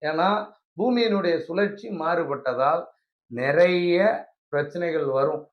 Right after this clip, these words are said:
உன் பிரச்சனைகளை தீர்க்கணும்னா முதல்ல இயற்கையினுடைய சமநிலை என்ன? அகத்தியர் மாதிரி தான், "உலகம் சமநிலை பெற வேண்டும், உயர்வு தாழ்விலா நிலை வேண்டும்,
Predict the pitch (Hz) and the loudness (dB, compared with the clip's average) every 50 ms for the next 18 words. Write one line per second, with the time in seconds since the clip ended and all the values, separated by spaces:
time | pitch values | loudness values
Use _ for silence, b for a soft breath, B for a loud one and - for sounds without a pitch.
0 | _ _ _ _ _ _ - 107 110 107 - 143 180 - - - 254 240 233 220 | _ _ _ _ _ _ -14 -12 -12 -4 2 2 2 2 2 0 2 2 2 4
1 | 202 190 180 175 170 160 - - - 180 214 240 233 190 190 202 185 175 160 156 | 2 4 4 4 2 2 0 -8 -6 -4 -2 -2 -2 -4 -4 -2 -2 -2 -2 -4
2 | 151 156 175 190 190 156 143 147 151 175 170 170 175 190 214 - - - - _ | -4 -4 -4 -4 -4 -6 -6 2 2 4 4 4 2 2 2 0 0 -4 -16 _
3 | _ _ _ _ _ _ _ _ _ _ _ _ _ _ 123 143 180 240 302 320 | _ _ _ _ _ _ _ _ _ _ _ _ _ _ -12 -6 -2 2 4 4
4 | 302 - - - - 302 294 277 262 254 240 226 214 202 196 190 185 190 190 185 | 2 2 0 -2 0 2 2 2 2 2 0 0 0 0 0 -2 -2 0 0 0
5 | 170 156 151 - - _ _ _ _ _ - - - 214 233 262 269 254 240 226 | 0 -2 -4 -6 -14 _ _ _ _ _ 0 2 2 2 2 2 2 2 0 0
6 | 226 214 202 180 170 165 156 151 151 147 127 104 - _ _ _ _ _ _ _ | 0 0 0 0 0 -2 -4 -8 -8 -12 -12 -14 -18 _ _ _ _ _ _ _
7 | _ _ _ - 143 156 185 190 - 196 185 170 165 160 151 143 135 135 - - | _ _ _ -4 -4 -2 -2 -2 -2 -2 -2 -2 -2 -2 -4 -2 -4 -4 -6 -8
8 | - _ _ - - _ _ _ _ 135 135 _ _ _ _ _ _ _ - 131 | -16 _ _ -20 -20 _ _ _ _ -20 -20 _ _ _ _ _ _ _ -8 -4
9 | 156 185 202 202 202 196 190 190 185 175 - - 175 170 180 185 180 180 175 175 | 0 2 4 4 4 2 0 -2 -4 -6 -10 -6 -4 -4 -4 -4 -2 -2 0 2
10 | 170 165 160 160 165 156 160 160 156 156 156 151 151 151 - 196 208 202 165 151 | 2 0 2 0 0 0 0 0 -2 -2 -4 -6 -8 -10 -10 -8 -8 -8 -6 -4
11 | 160 190 226 233 226 214 208 202 202 - 175 170 170 170 165 165 165 165 165 156 | -2 2 4 4 4 6 4 2 2 4 2 2 2 2 0 -4 0 0 0 0
12 | 151 147 143 156 165 185 190 170 160 156 147 139 127 127 123 | 0 -2 -6 -2 0 0 0 0 -2 -4 -6 -10 -12 -14 -16